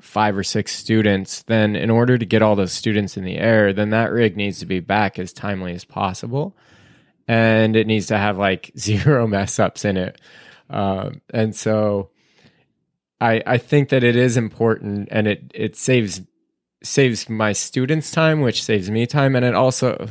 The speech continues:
you know, it doesn't, for me, it's not so much the money, but if I want to make five jumps in a day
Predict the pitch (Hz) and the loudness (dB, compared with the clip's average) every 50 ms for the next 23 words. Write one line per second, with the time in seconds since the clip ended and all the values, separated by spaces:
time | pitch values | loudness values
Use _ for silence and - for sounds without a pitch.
0 | 110 - 82 117 107 110 113 110 107 107 101 - 127 123 104 104 107 - - _ | -8 -6 -4 -2 -2 0 0 0 0 -2 -2 -2 -2 -2 -2 -4 -8 -8 -10 _
1 | _ _ - - - 120 120 123 120 113 - - 113 107 104 98 - 113 104 101 | _ _ -10 -6 -4 0 2 2 2 2 0 0 -2 -2 -2 -2 -2 -2 -2 -2
2 | 95 - - 98 98 98 101 101 104 101 101 101 98 _ _ _ _ _ _ _ | -2 -4 -6 -6 -4 -4 -2 -2 -2 -2 -2 -4 -6 _ _ _ _ _ _ _
3 | _ _ _ _ _ - - 113 110 107 104 101 90 - - _ _ _ _ _ | _ _ _ _ _ -2 2 2 4 4 4 2 0 -2 -8 _ _ _ _ _
4 | _ _ _ - 139 120 - 143 143 147 147 127 123 135 135 131 120 - _ _ | _ _ _ -2 -2 0 2 4 4 4 2 2 2 2 2 0 0 -4 _ _
5 | _ _ - - - 113 110 113 113 117 123 - - - - 113 110 107 104 92 | _ _ -8 -2 -2 0 2 4 4 4 2 2 -4 -8 -2 0 2 2 2 0
6 | 85 107 110 110 101 - - 104 95 95 90 87 92 85 82 82 85 98 98 | 0 0 0 0 0 -2 -4 -2 -2 -2 -2 -2 -4 -4 -4 -6 -8 -10 -12